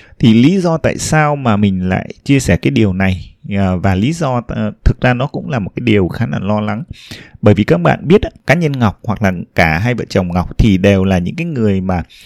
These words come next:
ờ, làm việc tại nhà này, à, kiếm tiền online này, viết blog này, ờ, tức là những cái người làm nghề tự do hay chúng ta còn gọi là freelancer. Thì các bạn thấy là freelancer là một cái nhóm người mà họ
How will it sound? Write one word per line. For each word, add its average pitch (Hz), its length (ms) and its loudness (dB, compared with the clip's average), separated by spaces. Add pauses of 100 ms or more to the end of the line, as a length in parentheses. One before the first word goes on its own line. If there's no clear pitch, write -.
(280)
ờ, 90 260 2 (300)
làm 104 240 0
việc 101 200 2
tại - 160 -2
nhà 101 400 2
này, 80 220 -10 (300)
à, 85 500 -2
kiếm 175 140 -4
tiền 101 240 0
online 117 560 -4
này, 95 300 -8
viết 123 400 -2
blog 120 320 2
này, 107 200 -6 (480)
ờ, 101 180 0
tức - 180 -2
là 143 100 0
những 120 220 -2
cái 185 120 -6
người 113 240 2
làm 95 360 0
nghề 95 260 0
tự 113 160 -2
do 127 320 2
hay 127 200 -4
chúng 113 160 -4
ta 131 100 0
còn 98 200 -4
gọi 90 180 -2
là 90 200 -2
freelancer. 113 580 0 (600)
Thì 120 80 4
các 156 80 2
bạn 156 180 2
thấy 127 140 2
là - 140 0
freelancer 135 720 0
là 98 140 0
một 78 120 -4
cái 123 100 -2
nhóm 151 360 -2
người 98 300 2
mà 90 360 0 (640)
họ 113 480 -2